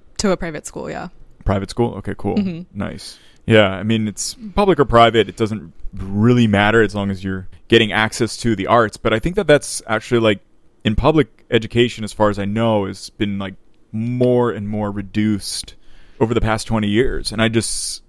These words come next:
Speaker 2: you know, think, why? We know now, you know, the benefits of having art and having music in, in your life, and it's just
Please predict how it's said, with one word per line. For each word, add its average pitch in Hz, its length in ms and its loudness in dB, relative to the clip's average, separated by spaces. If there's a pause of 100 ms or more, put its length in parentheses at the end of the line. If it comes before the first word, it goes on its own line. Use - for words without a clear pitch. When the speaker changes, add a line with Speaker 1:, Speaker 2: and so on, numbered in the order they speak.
(140)
Speaker 2:
you 110 120 0
know, 104 140 -2
think, 110 460 -6 (340)
why? 92 540 -6
We 113 120 6
know 113 260 4
now, 104 320 4
you 107 140 -2
know, 101 80 -4
the 98 80 -4
benefits 101 720 -6
of 101 440 -6 (140)
having 110 360 -4
art - 240 -10 (120)
and 101 120 -2
having 101 320 0
music 104 380 -2
in, 101 280 -6
in 107 80 -4
your 104 120 -4
life, 104 380 -4
and 104 100 -8
it's - 220 -10
just - 360 -8